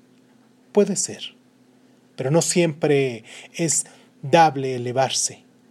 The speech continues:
afirmarse sobre los demás, oír a los desconocidos pronunciar nuestro nombre. No siempre es posible convertirse en alguien.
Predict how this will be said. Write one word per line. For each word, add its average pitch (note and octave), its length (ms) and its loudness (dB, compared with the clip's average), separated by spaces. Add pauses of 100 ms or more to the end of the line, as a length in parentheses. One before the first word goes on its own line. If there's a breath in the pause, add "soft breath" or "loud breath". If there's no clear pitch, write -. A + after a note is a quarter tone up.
(240)
afirmarse B2 1080 -6 (380 loud breath)
sobre C3+ 360 0
los B2 200 -4
demás, B2 560 -6 (420)
oír C3+ 320 -4
a C#3 60 4
los C3+ 160 -2
desconocidos B2 680 -8
pronunciar B2 640 -6
nuestro A#2+ 320 -10
nombre. A2 400 -12 (680 soft breath)
No A#2+ 100 -8
siempre D#3 340 -4
es D3+ 80 -4
posible C#3+ 500 -4
convertirse C3 680 -8
en A#2+ 100 -8
alguien. A2 320 -12